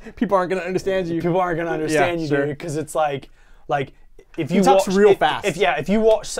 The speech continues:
Speaker 2: Attack the Block, it's like this, fam. It's like,
Speaker 1: Yeah.
Speaker 2: it's really like, it's
Speaker 1: And he
Speaker 2: this thing,
Speaker 1: already,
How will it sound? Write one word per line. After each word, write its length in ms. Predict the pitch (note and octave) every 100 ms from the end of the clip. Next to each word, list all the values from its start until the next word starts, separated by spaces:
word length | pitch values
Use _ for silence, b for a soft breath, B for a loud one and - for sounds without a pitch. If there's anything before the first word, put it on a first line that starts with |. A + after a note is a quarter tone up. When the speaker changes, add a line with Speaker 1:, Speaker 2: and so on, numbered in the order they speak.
| G3
Speaker 2:
Attack 380 | F3+ A3 F#3+ -
the 80 |
Block, 420 | D#3 F3+ F#3+ F#3 F#3
it's 240 | F3 -
like 340 | F#3 E3+ C3
this, 280 | C#3+ F#3 -
fam. 400 | - D3+ C#3+ C#3+ b b -
It's 300 | F3 E3+ -
like, 300 | F3 D#3+ C#3
Speaker 1:
Yeah. 100 | A#2
Speaker 2:
it's 240 | E3+ D3+ D3+
really 460 | C3+ F3+ F#3+ F3+
like, 280 | E3+ D#3+ D#3+
it's 140 | D#3+ F#3+
Speaker 1:
And 80 | F3+
he 100 | C4
Speaker 2:
this 60 |
thing, 80 | A#3+
Speaker 1:
already, 360 | G#3 G#3+ G3+